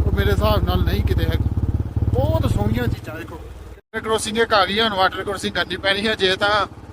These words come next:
ਥੋੜ੍ਹਾ ਹੋਊਗਾ ਤੇ ਪਾਣੀ, ਤੇ ਫਿਰ ਤਾਂ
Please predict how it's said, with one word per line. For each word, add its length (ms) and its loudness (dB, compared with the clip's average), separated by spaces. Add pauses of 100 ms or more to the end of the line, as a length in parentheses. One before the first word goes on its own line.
(220)
ਥੋੜ੍ਹਾ 240 4
ਹੋਊਗਾ 360 4 (640)
ਤੇ 420 6 (1080)
ਪਾਣੀ, 320 0
ਤੇ 120 -4
ਫਿਰ 180 -4
ਤਾਂ 240 -4